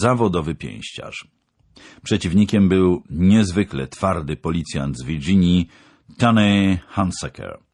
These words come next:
Prawdę mówiąc, debiut nie wypadł zbyt okazale.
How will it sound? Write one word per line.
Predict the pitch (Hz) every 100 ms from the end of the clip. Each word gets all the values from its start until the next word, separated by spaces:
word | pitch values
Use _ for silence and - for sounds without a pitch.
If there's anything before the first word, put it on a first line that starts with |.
| _ _ _ - _
Prawdę | 160 107 98
mówiąc, | 98 101 80 67
debiut | 90 85 87 - - - _ _
nie | - 117
wypadł | 82 65 50 53 55 - - 65
zbyt | 55 64 - -
okazale. | - 67 65 58 50 50